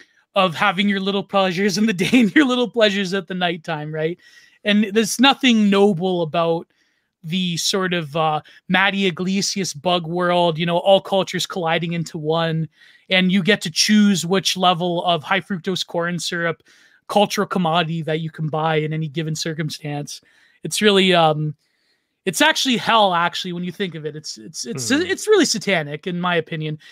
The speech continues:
Speaker 1: It's satanic in the sense that we believe we have agency over everything that makes us a human to begin with. That, that is the problem with modern art and aesthetics and culture,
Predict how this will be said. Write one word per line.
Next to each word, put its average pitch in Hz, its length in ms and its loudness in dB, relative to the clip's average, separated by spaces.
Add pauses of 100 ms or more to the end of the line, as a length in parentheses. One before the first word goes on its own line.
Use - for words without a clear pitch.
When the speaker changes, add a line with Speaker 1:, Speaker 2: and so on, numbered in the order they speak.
(140)
Speaker 1:
It's 214 140 -2
satanic 262 460 4
in 214 60 2
the 214 60 2
sense 214 320 2
that 196 240 2
we 202 260 -2
believe 185 640 -4
we 175 160 -6
have 180 280 -2 (440)
agency 208 800 4
over 190 540 0 (480)
everything 220 800 2
that 185 200 2
makes 185 380 -4
us 190 160 -6
a 190 60 -6
human 185 420 -4
to 170 100 -10
begin 180 380 2
with. 135 320 -10 (640)
That, 214 280 2
that 226 200 2
is 165 240 -2
the 180 80 -8
problem 180 540 -2
with 175 180 -10
modern 175 380 -4
art 180 340 -4
and 175 100 -8
aesthetics 170 520 -6
and 156 100 -8
culture, 160 540 -4